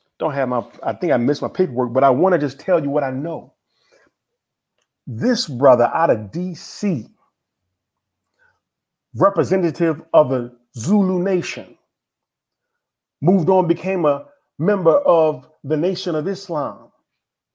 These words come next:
Not only is he a student of hip hop, he taught hip hop, established hip hop classes and exhibits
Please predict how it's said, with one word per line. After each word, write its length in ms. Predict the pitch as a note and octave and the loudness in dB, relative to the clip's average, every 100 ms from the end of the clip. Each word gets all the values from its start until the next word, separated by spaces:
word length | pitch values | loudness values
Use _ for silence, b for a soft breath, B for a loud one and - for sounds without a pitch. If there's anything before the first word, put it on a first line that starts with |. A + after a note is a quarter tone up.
| _ _ _ _ _ | _ _ _ _ _
Not 200 | D3+ A#3 | 4 4
only 280 | G#3+ G#3 F3+ | 4 2 2
is 120 | F3 | 0
he 120 | F#3 | 0
a 60 | D#3 | -4
student 600 | - - - G#3 G3 F#3+ | -6 -16 -6 -4 -2 -2
of 100 | F#3+ | -2
hip 200 | - G#3 | -6 -10
hop, 360 | - F3 D3+ - b _ | -2 -2 -2 -8 b _
he 320 | - F3 - _ | -8 -8 -10 _
taught 520 | - - G3+ E3+ - _ _ _ | -20 0 0 0 -6 _ _ _
hip 260 | - D#3+ - | -6 -6 -6
hop, 480 | - D3+ - - _ _ _ _ _ _ _ _ _ _ _ _ _ _ _ _ _ _ _ _ _ _ _ - | -2 -2 -2 -14 _ _ _ _ _ _ _ _ _ _ _ _ _ _ _ _ _ _ _ _ _ _ _ -4
established 1200 | E3 - - - F3+ G3 G3 E3 F3 E3 - - _ _ _ _ | -4 -4 -12 0 2 4 2 0 -2 -4 -10 -18 _ _ _ _
hip 280 | - G#3+ - | -10 -10 -8
hop 380 | F#3+ F3 - | -6 -6 -8
classes 600 | - - F3+ F#3+ - E3 - | -14 -6 -2 -2 -4 -8 -8
and 220 | F3 D3+ | -6 -6
exhibits 880 | B2 G#2+ G#2+ D3 D3 - - - | -8 -12 -6 -4 -4 -10 -16 -20